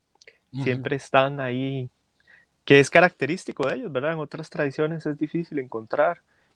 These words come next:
Speaker 2: este, estos lobos. Eh, eh, y siempre asociados, ¿verdad? A dioses infernales, este, como Hela o el lobo Fenr-,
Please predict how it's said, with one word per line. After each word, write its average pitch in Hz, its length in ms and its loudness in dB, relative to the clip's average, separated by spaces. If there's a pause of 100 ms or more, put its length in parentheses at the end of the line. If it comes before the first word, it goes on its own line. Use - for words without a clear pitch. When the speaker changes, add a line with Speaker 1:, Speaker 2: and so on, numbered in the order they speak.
(120)
Speaker 2:
este, 113 680 -4
estos 131 280 0
lobos. 147 500 2 (760)
Eh, 113 720 0 (1900)
eh, 117 500 -2
y 143 180 6
siempre 175 320 6
asociados, 175 520 6
¿verdad? 147 480 0
A 123 140 -2
dioses 139 440 -4
infernales, 139 920 -2 (480)
este, - 300 -6
como 104 360 -4
Hela 135 440 2 (480)
o 117 120 2
el 110 80 0
lobo 117 760 4
Fenr-, 143 560 2